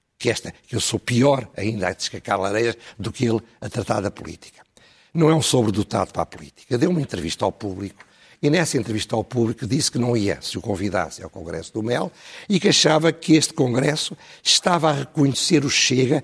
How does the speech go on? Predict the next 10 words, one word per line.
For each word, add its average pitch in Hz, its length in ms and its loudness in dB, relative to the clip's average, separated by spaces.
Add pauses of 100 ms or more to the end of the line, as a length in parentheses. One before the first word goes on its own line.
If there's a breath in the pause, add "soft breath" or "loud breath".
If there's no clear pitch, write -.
(280 loud breath)
como 175 240 8
uma 165 200 4
força 175 380 2
política 147 480 2
importante. - 460 -10 (160)
E 95 140 -4
isso 139 160 2
era 139 120 2
mau. 87 240 -6 (680)
E - 100 0